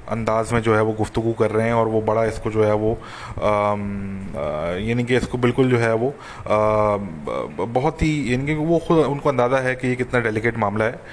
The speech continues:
तो, अ, क्योंकि अभी जो है वो एक चीज़ जो है वो start हुई है, वो अपने initial phase में है। तो इस, अ, अ, phase में जो है वो ज़ाहिर सी बात है आप इस चीज़ से politics नहीं कर सकते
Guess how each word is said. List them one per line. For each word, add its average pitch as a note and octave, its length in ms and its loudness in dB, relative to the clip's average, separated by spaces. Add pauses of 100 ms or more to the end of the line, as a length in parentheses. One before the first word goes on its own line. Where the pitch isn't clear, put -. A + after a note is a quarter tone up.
(340)
तो, B2 80 4 (400)
अ, - 60 4 (880)
क्योंकि B2 300 -2
अभी B2+ 280 2
जो C3+ 120 2
है B2+ 160 2
वो B2+ 200 4
एक B2 180 4
चीज़ B2 260 -2
जो A#2+ 120 2
है A#2 100 2
वो B2 140 2
start A#2+ 460 -4
हुई G#2 120 -2
है, G2+ 140 0
वो A2+ 200 4
अपने B2+ 180 -2
initial B2+ 380 0
phase G#2+ 260 -2
में G2 120 -4
है। - 460 -12 (460)
तो B2+ 420 4
इस, - 300 0
अ, A#2 1080 4
अ, - 20 -4
phase C3 400 -2
में C3 100 0
जो B2 120 4
है B2 80 4
वो B2 80 0
ज़ाहिर A#2+ 180 4
सी A#2+ 140 -6
बात A#2 220 0
है A#2+ 60 6
आप A#2+ 160 2
इस A2+ 140 -2
चीज़ A#2 100 -8
से B2 80 0
politics A2 460 -2
नहीं A#2+ 100 -2
कर A#2 120 0
सकते - 320 -4